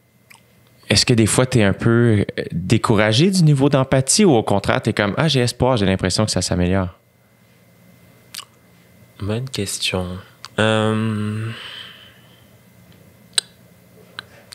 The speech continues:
Speaker 2: c'est sûr qu'on est, il y a encore beaucoup de travail à faire. On, on fait, on fait les, les, les petits pas qui, euh, c'est sûr qu'au niveau de la société, c'est là où on essaie plus de,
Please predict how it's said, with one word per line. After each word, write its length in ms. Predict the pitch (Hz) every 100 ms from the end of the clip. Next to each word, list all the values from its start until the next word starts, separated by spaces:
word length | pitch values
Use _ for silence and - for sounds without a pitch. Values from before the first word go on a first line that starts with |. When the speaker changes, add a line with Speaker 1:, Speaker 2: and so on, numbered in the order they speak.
| - - - - - - _ - - _ - -
Speaker 2:
c'est 180 | - 113
sûr 200 | - 147
qu'on 140 | 135
est, 160 | 107 - - - _ _ - - - - -
il 80 |
y 20 | 113
a 60 |
encore 280 | 110 - 123
beaucoup 240 | 113 -
de 40 | 117
travail 380 | - 101 92 90
à 100 | 87
faire. 460 | - 82 78 -
On, 120 | - 90
on 160 | -
fait, 280 | 90 127 123
on 80 | 95
fait 180 | 90 113
les, 160 | 95
les, 240 | - 78 -
les 140 | 85 -
petits 260 | - -
pas 380 | - - 82 - 131
qui, 420 | - - 85 - 60
euh, 240 | 80 80 80
c'est 120 | -
sûr 260 | - 95
qu'au 120 | - 85
niveau 240 | 85 92
de 60 | 85
la 100 | 82
société, 540 | - - 85 - 95
c'est 140 | -
là 160 | 87 87
où 80 | 87
on 180 | 87 85
essaie 240 | 85 92
plus 260 | - - -
de, 140 | 82